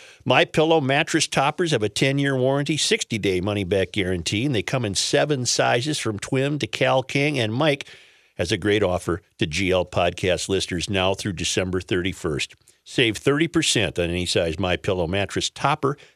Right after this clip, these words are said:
and get two My Pillow standard pillows when you enter the promotional code G L at checkout. Thirty percent off and two standard My Pillows. Go to my pillow dot com, click on the mattress topper button on the home page,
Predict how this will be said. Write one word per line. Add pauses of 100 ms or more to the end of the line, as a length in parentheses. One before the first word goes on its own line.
and
get
two
My
Pillow
standard
pillows
when
you
enter (360)
the
promotional
code
G
L
at
checkout. (300)
Thirty
percent
off
and
two
standard
My
Pillows.
Go
to
my
pillow
dot
com, (540)
click
on
the
mattress
topper
button
on
the
home
page,